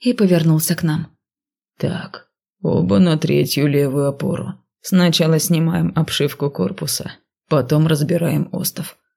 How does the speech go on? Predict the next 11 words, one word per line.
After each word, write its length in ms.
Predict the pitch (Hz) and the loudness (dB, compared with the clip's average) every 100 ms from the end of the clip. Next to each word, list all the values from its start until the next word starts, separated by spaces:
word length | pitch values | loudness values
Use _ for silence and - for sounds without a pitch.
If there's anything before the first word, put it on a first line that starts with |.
| _ _ _ | _ _ _
Дана 400 | 208 190 170 156 | -2 0 2 2
команда 600 | 156 135 160 170 160 139 | 2 2 4 4 2 2
закончить 560 | 143 147 151 151 156 151 | 0 0 0 0 0 0
сегодня, 680 | 165 165 139 - 87 - _ _ _ | 0 0 -2 -6 -10 -12 _ _ _
поэтому 500 | 160 151 135 151 151 | 2 2 2 4 4
на 140 | 151 156 | 4 4
легкие 460 | 147 147 - 139 | 2 2 -2 -2
деньги 560 | 131 - - - - _ _ | 0 0 0 -4 -10 _ _
не 180 | - - | -4 -2
надейтесь. 720 | - - 151 156 - - - _ _ _ _ - | 0 0 -2 -2 -4 -8 -10 _ _ _ _ 2
Пошли!» 580 | 180 170 165 131 - | 2 4 2 -2 -6